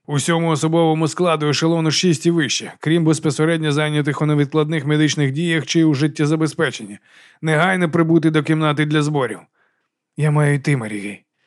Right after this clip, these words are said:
Вона не відповіла нічого. Я навіть не розумів, чи вчула вона об'яву. «Естель!» Я повернувся обличчям до неї. «До сраки це джентльменство». «Ти не могла б?» «Звісно, я повідомлю, як тільки зможемо щось сказати».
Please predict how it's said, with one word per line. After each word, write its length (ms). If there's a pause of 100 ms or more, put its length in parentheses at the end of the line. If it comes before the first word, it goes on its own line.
(380)
Вона 220
не 100
відповіла 680
нічого. 420 (680)
Я 120
навіть 240
не 100
розумів, 380
чи 120
вчула 320
вона 260
об'яву. 340 (640)
«Естель!» 360 (480)
Я 160
повернувся 540
обличчям 400
до 100
неї. 200 (140)
«До 120
сраки 320
це 180
джентльменство». 720 (640)
«Ти 180
не 120
могла 300
б?» 60 (360)
«Звісно, 440 (280)
я 100
повідомлю, 440
як 140
тільки 340
зможемо 360
щось 240
сказати». 480